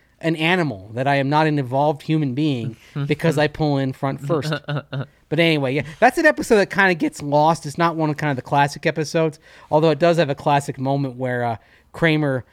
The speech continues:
Speaker 1: uh, tells a moment, a woman, "Congratulations." She's like, "Why?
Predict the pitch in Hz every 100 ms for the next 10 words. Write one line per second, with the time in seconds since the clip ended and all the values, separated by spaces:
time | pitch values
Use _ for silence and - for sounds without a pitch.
0 | _ - 127 123 - _ _ _ _ -
1 | 165 156 156 151 143 135 - - 147 135
2 | 147 139 - - 151 180 185 147 180 180
3 | - 110 - _ _ - 127 - 185 104